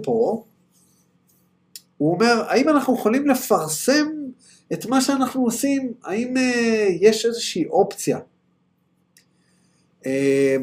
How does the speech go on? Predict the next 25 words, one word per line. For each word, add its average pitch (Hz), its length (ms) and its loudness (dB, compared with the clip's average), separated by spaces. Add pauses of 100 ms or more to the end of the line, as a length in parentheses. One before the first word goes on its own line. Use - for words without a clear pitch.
(340)
אני 151 140 -4
חושב 240 300 4
שמה 220 280 0
שדון 190 420 2
מנסה 170 340 0
לבקש 151 400 -2
פה 151 180 0
זה 131 160 -4
ש-, - 180 -4 (880)
אה, 127 300 0
יהיה 139 260 4
איזשהו 190 460 0
פרסום 269 800 2
מהקונפדרציה, 196 1080 2
כי 151 120 -6
הוא 190 40 4
אומר, 285 160 2
"תשמע, 285 380 -2
אני 220 100 -2
הולך, 220 320 0
אה, 226 100 6
לקחת 185 340 -2
את - 60 0
האינפורמציה 180 720 0
הזאת, 127 300 -4